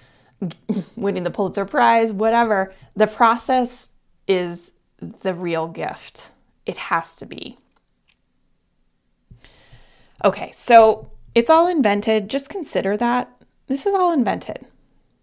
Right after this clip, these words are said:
What does it mean to be a professional author? I mean, yes, you generally don't want to call yourself an author unless you've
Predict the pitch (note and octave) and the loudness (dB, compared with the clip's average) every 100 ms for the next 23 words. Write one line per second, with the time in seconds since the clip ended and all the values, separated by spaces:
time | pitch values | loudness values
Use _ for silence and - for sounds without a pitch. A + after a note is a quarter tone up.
0 | _ _ _ _ _ _ _ G#3 A#3+ D#4+ | _ _ _ _ _ _ _ 0 0 0
1 | D#4+ A#3+ A#3+ B3+ A#3+ - - - - F3 | -4 0 2 2 0 -2 -10 -10 -10 -8
2 | F3 E3 - D#3 - D#3 - - - - | -6 -6 -8 -10 -8 -8 -8 -10 -8 0
3 | A#3 B3 A#3+ C#4 F#3+ G#3 - - - _ | 4 4 4 4 4 2 0 -4 -8 _
4 | _ - _ _ _ _ _ _ _ _ | _ -20 _ _ _ _ _ _ _ _
5 | _ - A#3 C#4+ D4+ C4+ G#3+ G3 G3 F3 | _ -2 0 2 2 2 2 0 -4 -6
6 | - G3 F#3+ - F#3+ - B3 F#3+ F#3+ F3+ | -4 -2 -2 -4 -6 -6 -6 -4 -4 -2
7 | D#3+ D3+ - F3+ E3 - D#3+ | -2 -4 -6 -8 -6 -8 -10